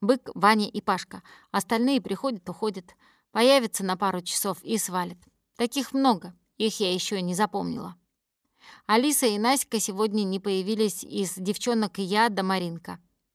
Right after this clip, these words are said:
Бык был в игривом настроении. Топтался вокруг меня, не давал скучать. То пихнет в шутку, то скажет что-то смешное, то даст стаканчик, то отнимет, то схватит меня и поднимет высоко в воздух.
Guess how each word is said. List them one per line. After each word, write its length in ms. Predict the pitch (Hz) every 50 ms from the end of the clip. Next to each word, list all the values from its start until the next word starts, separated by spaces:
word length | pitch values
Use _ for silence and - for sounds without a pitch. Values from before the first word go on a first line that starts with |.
| _ _ _ _ _
Бык 260 | - 214 175 226 262 226
был 340 | 202 196 185 220 220 208 - - - - - _
в 120 | - 214
игривом 460 | 226 208 214 214 220 190 170 175 175 180
настроении. 800 | 185 185 - - 220 208 208 202 185 202 185 170 170 175 165 - _ _ _ _ _ _ _
Топтался 540 | - - 185 - - 202 196 208 202 - -
вокруг 340 | - 180 180 - 196 185 -
меня, 320 | 196 190 185 185 185 175
не 120 | 175 180 180
давал 300 | 170 190 185 190 190 180
скучать. 580 | - - - 190 - - 208 175 - - - _ _ _ _ _ _ _ _ -
То 100 | - 220
пихнет 500 | - - 208 - - 214 214 214 214 -
в 80 | -
шутку, 480 | - - - 214 208 185 _ - 185 185
то 140 | - 190 190
скажет 420 | - - - 233 226 214 202 -
что-то 340 | - - - 214 190 - 185
смешное, 680 | - - - 202 196 - - - 196 190 185 180 175
то 220 | 180 175 - 214 214
даст 360 | 196 180 190 202 202 - - _ - - -
стаканчик, 680 | 196 - - 214 190 - - 190 190 196 185 - - - _ - - - - - _ -
то 100 | - 214
отнимет, 580 | 214 214 208 - 185 185 190 196 190 185 185 - _ - - _ _ _ _ _ _ -
то 140 | - 226
схватит 500 | 202 - - - 233 240 247 - 233 208
меня 320 | - 196 190 185 185 180 175
и 100 | 175 180
поднимет 520 | 175 190 196 175 185 214 220 208 196 -
высоко 460 | 180 190 196 - - 208 - - 202
в 80 | 190 175
воздух. 520 | 165 175 185 190 165 - - - - -